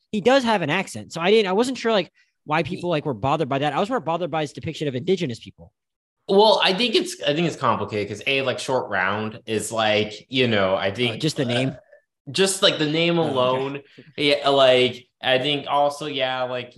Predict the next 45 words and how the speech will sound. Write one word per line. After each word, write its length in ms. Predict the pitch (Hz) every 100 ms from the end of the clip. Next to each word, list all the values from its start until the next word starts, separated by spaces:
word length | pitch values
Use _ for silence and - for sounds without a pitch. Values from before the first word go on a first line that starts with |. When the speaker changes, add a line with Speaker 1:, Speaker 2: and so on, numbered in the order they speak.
| -
Speaker 2:
he 320 | 120 131 127
is 280 | 131 131 -
speaking 680 | - 131 123 131 131 123
in 260 | 117 117 113
a 80 | 110
very, 540 | 110 107 107 107 104
um, 720 | 101 101 98 92 90 87 87 _ _ 104
stereotypical, 1160 | 104 - 123 110 107 101 104 - - 104 101
like, 200 | 95 90
Speaker 1:
Okay, 200 | 90 123
he 180 | 92 120
is? 160 | 135 123
Speaker 2:
accent. 180 | 101 - _
Yeah, 400 | 85 110 123 110
Speaker 1:
Okay. 140 | 123 131
Speaker 2:
yeah, 280 | 101 92 123
like, 360 | 120 - - _
he, 240 | 165 175 160
like, 260 | 170 165
the, 80 | 165
he 280 | 143 175 147
has, 240 | 190 202
like, 120 | 202
all 140 | 175 165
the 140 | 147
affectations. 920 | 131 117 123 - 131 120 - 135 123 - - -
I 120 | 214
think 160 | 220 170
it, 120 | 175 175 - _ _ -
it, 240 | 165 165
it's 180 | 165 160
one 220 | 180 233
of 60 | 262
those 280 | 254 208 175
weird 360 | 151 151 151
things 340 | 165 160 160 -
'cause, 240 | 156 -
like, 400 | 143 131 131 - _ _ _
he's 220 | 226 269
not 280 | - 262 254
the 100 | 180 -
problem 720 | - 143 135 143 143 143 135 113
of 240 | 117 113
that 320 | 113 104 101 101
movie. 500 | 101 113 123 123